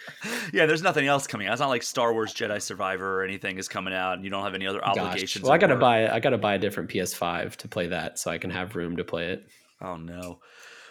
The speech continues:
Speaker 1: But anything else we need to say about the Final Fantasy Pixel Remaster series? I know we kinda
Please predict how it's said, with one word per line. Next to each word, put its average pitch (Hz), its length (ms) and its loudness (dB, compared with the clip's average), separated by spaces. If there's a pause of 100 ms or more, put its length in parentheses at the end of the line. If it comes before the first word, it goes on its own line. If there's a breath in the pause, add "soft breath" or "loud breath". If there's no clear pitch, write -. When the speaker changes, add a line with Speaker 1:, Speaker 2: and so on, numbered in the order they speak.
(100)
Speaker 1:
But 151 260 4
anything 185 300 0
else 180 160 0
we 185 80 -4
need 165 60 -6
to 156 60 -4
say 160 220 0
about 156 300 2
the 143 220 -2
Final 147 260 0
Fantasy 147 340 -4
Pixel 151 380 -4
Remaster 135 480 -2
series? 147 180 0
I 113 40 0
know 113 100 0
we 113 80 -2
kinda 98 380 -4